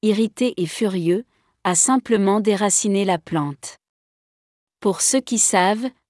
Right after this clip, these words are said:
ce fait obscur est cependant manifeste et ce sort prédestiné est considéré comme une faveur. Ne soyez donc pas triste et inconsolable pour l'envol de cet oiseau de fidélité,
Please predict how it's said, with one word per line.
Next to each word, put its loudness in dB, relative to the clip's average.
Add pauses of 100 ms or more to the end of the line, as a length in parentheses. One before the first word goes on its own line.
ce 0
fait 0
obscur 0
est 0
cependant 2
manifeste 0
et 0
ce 0
sort 0
prédestiné -2
est -2
considéré -2
comme 0
une 0
faveur. -4 (1000)
Ne 4
soyez 4
donc 0
pas 0
triste -4
et 4
inconsolable 2
pour -2
l'envol 2
de 0
cet -2
oiseau 0
de -2
fidélité, -2